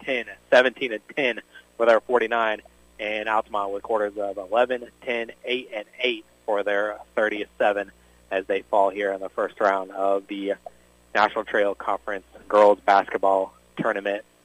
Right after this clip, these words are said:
there. So, uh, that will do it here for us from, uh, Beecher City. Uh, thanks to, uh, Derek back at the studio for helping us getting on and off the air today. And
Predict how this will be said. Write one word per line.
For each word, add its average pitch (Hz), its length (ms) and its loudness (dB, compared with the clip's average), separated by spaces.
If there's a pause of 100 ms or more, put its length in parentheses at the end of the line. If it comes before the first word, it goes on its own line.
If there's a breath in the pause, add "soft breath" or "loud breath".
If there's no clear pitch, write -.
(140)
there. 92 480 -2 (120)
So, 95 200 2 (520 loud breath)
uh, 95 260 -2
that 127 180 6
will 131 160 6
do - 180 2
it 131 120 -2
here 135 300 0
for 135 120 -4
us 131 140 -4 (180)
from, 139 240 -4
uh, 127 260 0
Beecher 143 260 -10 (100)
City. 151 320 -6
Uh, 113 280 -4
thanks 123 260 -16
to, 123 140 -2
uh, 113 120 0
Derek 139 260 2
back 131 180 0
at - 60 -12
the 113 180 -4
studio 165 380 2
for 113 260 0
helping 120 220 -4
us 110 160 -10
getting 113 240 -10
on 113 180 -4
and 110 120 -8
off 110 200 -4
the 113 140 -6
air 123 100 -2
today. 117 360 -4 (320 soft breath)
And 98 320 -8